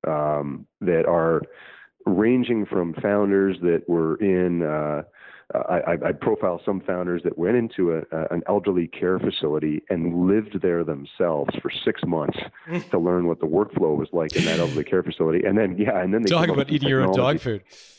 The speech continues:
Speaker 1: Yeah, <laughs> exactly,
Speaker 2: Oh.
Speaker 1: exactly. I mean, just amazing. And they ended up really improving the, the life, the, the quality of life for patients in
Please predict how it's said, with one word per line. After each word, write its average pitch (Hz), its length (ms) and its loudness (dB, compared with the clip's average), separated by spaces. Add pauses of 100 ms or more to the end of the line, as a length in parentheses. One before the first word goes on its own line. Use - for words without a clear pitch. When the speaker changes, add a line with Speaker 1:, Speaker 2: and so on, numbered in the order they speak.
(500)
Speaker 1:
Yeah, 151 280 4
<laughs> 147 340 0
exactly, 104 800 0
Speaker 2:
Oh. 101 40 2 (120)
Speaker 1:
exactly. 85 320 0
I - 20 -4
mean, 87 160 0
just 139 220 0
amazing. 95 300 0 (280)
And 104 100 2
they 110 80 6
ended 120 180 4
up 104 140 0
really 131 300 2
improving 104 460 0
the, 90 240 2 (100)
the 95 80 2
life, 92 260 2 (260)
the, 85 200 4
the - 80 -4
quality 87 320 2
of 82 100 0
life 82 240 2
for 78 240 0 (280)
patients 87 340 0
in 92 80 -2